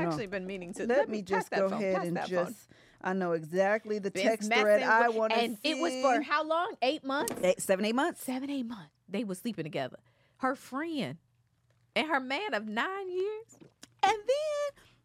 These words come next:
Speaker 2: this tr-, man is tr-, well, I mean, obviously he's trash, but, like, he is trash,
Speaker 1: He is
Speaker 2: trash.
Speaker 1: trash.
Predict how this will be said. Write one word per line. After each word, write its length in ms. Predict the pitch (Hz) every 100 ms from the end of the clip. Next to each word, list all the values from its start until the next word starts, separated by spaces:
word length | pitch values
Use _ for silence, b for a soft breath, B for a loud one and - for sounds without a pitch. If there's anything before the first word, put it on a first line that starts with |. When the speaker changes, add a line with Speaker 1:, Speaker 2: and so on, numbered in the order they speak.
| _
Speaker 2:
this 340 | - 698 807 - -
tr-, 60 | 220
man 120 | 311 466 640
is 80 | -
tr-, 120 | - - - -
well, 80 | 220
I 20 |
mean, 260 | 220 196 -
obviously 340 | 240 208 196
he's 200 | 196 190
trash, 420 | - 220 185 135 - B -
but, 160 | 233
like, 340 | 254 240 185 - _
he 100 | 427 587
is 160 | 269 - -
trash, 260 | - 190 151 143 -
Speaker 1:
He 60 | -
is 140 | - 123
Speaker 2:
trash. 280 | 185 160 151
Speaker 1:
trash. 140 | 151